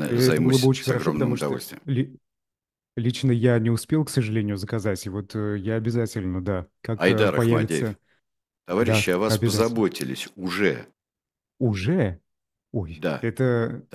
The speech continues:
Speaker 1: это вот
Speaker 2: Товарищи,
Speaker 1: привиле-, <laughs> привилегия, спасибо
Speaker 2: книга,
Speaker 1: огромное.
Speaker 2: купленная
Speaker 1: А это
Speaker 2: для
Speaker 1: очень хорошо,
Speaker 2: вас,
Speaker 1: потому что правда, я,
Speaker 2: товарищ
Speaker 1: честно говоря,
Speaker 2: Ахмадеев,
Speaker 1: расстроился, да.
Speaker 2: товарищ
Speaker 1: Мгм.
Speaker 2: Ахмадеев, она лежит там, где надо, и дожидается возможности быть вам отправленной.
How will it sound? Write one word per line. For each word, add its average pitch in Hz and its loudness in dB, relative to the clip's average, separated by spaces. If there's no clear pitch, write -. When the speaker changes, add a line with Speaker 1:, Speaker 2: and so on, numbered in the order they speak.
Speaker 1:
это 135 6
вот 120 6
Speaker 2:
Товарищи, - 4
Speaker 1:
привиле-, 135 4
<laughs> 127 -12
привилегия, 139 0
спасибо 135 0
Speaker 2:
книга, 120 2
Speaker 1:
огромное. 101 4
Speaker 2:
купленная 107 2
Speaker 1:
А - 6
это 135 4
Speaker 2:
для 87 6
Speaker 1:
очень - 2
хорошо, 143 8
Speaker 2:
вас, - 0
Speaker 1:
потому 127 6
что - 0
правда, 110 -2
я, 104 -8
Speaker 2:
товарищ 92 2
Speaker 1:
честно 87 -2
говоря, 87 2
Speaker 2:
Ахмадеев, 120 4
Speaker 1:
расстроился, 120 0
да. 107 -10
Speaker 2:
товарищ 98 2
Speaker 1:
Мгм. 107 0
Speaker 2:
Ахмадеев, 92 0
она 127 4
лежит 101 0
там, 85 -2
где 90 0
надо, 135 2
и 82 2
дожидается 87 0
возможности 107 -2
быть 85 -2
вам 101 0
отправленной. 50 -14